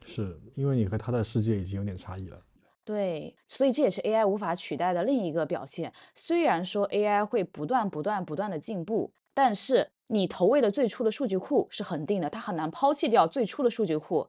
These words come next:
Speaker 2: 来跟上你人的成长，因为人的成长有挫折，A I没有挫折。
Speaker 1: 嗯，
Speaker 2: 所以
Speaker 1: 这是一个很关键的点。
Speaker 2: 对，A I无法成为命理师，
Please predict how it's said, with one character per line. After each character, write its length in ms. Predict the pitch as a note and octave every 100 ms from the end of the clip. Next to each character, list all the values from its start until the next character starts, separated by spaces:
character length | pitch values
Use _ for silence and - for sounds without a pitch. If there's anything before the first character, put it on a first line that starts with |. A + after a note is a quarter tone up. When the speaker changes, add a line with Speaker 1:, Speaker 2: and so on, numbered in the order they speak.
| -
Speaker 2:
来 400 | E3 E3 E3+ F3
跟 200 | G#3 B3+
上 220 | C4+ A#3
你 100 | F3+
人 220 | D3+ D3+
的 120 | E3+
成 200 | A#3 F3
长， 220 | D3 C3 -
因 140 | B3+
为 80 | C#4
人 120 | F#3+
的 80 | F#3
成 140 | G3
长 200 | F#3 C3+ - _
有 120 | E3+
挫 360 | C#3+ - A#3 A3+
折 280 | - B2+ - _ _ _
，A 180 | - F#3+
I 140 | G#3
没 160 | F#3+ D#3+
有 120 | F#3+
挫 360 | C3 - F#3 F3+
折。 240 | - - -
Speaker 1:
嗯， 360 | C3 A#2 G#2
Speaker 2:
所 80 | F#2
以 60 | F#2+
Speaker 1:
这 80 | G#2
是 160 | -
一 20 |
个 80 | G#2
很 160 | G2+ F#2
关 180 | F#2+ F#2+
键 120 | G2
的 40 |
点。 140 | F2+ -
Speaker 2:
对 240 | F#3 C3+ -
，A 100 | F#3
I 160 | F3+
无 180 | F#3 E3
法 160 | G3 C#3+
成 200 | - D#3+
为 80 |
命 160 | D3+ D#3+
理 100 | A#2+
师， 260 | C3 -